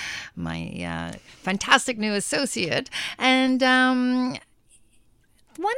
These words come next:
of the things that I, I think we should also really explain, 'cause I get this question a lot, and it's like, "Well, you know, do you, when, when they walk through the door, do you have somebody for me?"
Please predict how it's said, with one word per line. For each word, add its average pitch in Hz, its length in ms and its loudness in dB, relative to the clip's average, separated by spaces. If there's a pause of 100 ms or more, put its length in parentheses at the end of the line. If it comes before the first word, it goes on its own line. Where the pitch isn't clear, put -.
of 523 60 -2
the 392 80 0
things 269 540 -2
that 226 200 0
I, 196 340 -2
I 196 40 -2
think 220 260 -8
we 208 120 -4
should 190 220 -6
also 202 440 -4
really 165 320 -4
explain, 160 360 -8
'cause 180 220 -10
I 214 100 -6
get 262 180 -6
this 339 140 -10
question 185 500 -8
a 151 100 -8
lot, 143 400 -6
and 151 160 -8
it's 151 120 -12
like, 156 200 -10 (500)
"Well, 196 460 -2 (400)
you 196 120 -6
know, 170 340 -6 (160)
do 254 140 2
you, 226 340 0
when, 185 560 -4
when 185 200 -2
they 185 80 0
walk 190 200 0
through 196 140 -8
the 170 100 -8
door, 165 220 -2
do 151 160 -2
you 233 160 2
have 196 240 2
somebody 156 440 -4
for 151 240 -8
me?" - 380 -10